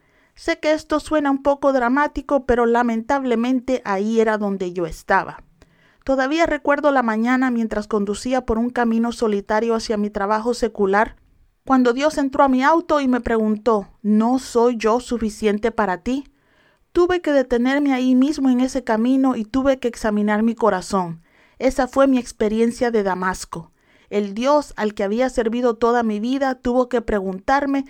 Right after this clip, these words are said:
si Él era suficiente para mí. Había hecho del ministerio mi enfoque y había dejado de lado mi relación con Dios. Leía la Biblia, pero no para mi edificación. La leía para preparar sermones. Oraba,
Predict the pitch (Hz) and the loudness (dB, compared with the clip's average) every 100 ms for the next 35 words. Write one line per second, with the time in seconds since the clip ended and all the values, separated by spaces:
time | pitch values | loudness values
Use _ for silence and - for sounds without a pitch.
0 | - _ - - 214 - 240 262 269 - | -14 _ -12 -6 -6 -2 0 2 0 -4
1 | 220 220 - 214 202 - 208 196 208 208 | -2 -4 -6 -8 -8 -6 -4 -2 -4 -2
2 | 196 170 165 170 170 - _ _ _ _ | -2 -4 -6 -10 -12 -18 _ _ _ _
3 | 208 220 254 247 247 247 262 240 214 202 | -4 0 0 0 0 -2 -2 0 0 0
4 | 196 - 233 240 226 202 196 285 294 302 | -2 0 2 2 0 -2 -2 2 2 0
5 | 269 226 208 214 233 226 - 240 233 202 | -4 -2 -2 0 -2 -2 -4 -2 0 0
6 | 214 254 262 240 220 208 190 185 190 196 | 0 0 0 0 0 0 -2 -4 -6 -4
7 | 196 190 180 170 - - _ _ _ _ | -4 -4 -6 -8 -10 -18 _ _ _ _
8 | 208 233 285 269 220 269 277 202 160 _ | 0 2 2 2 0 0 0 -2 -6 _
9 | - 185 185 208 - 233 220 214 196 196 | -4 -2 2 0 2 0 2 0 -2 -4
10 | 196 - 180 - 269 214 - _ _ _ | -8 -10 -8 0 0 0 -8 _ _ _
11 | 220 208 196 196 233 262 233 220 214 202 | 0 0 0 0 -2 0 0 0 -2 -4
12 | 185 196 202 190 190 247 269 185 - - | -2 -2 -2 -4 0 2 2 0 -8 -18
13 | _ _ _ _ _ 214 214 302 339 185 | _ _ _ _ _ 0 2 4 2 0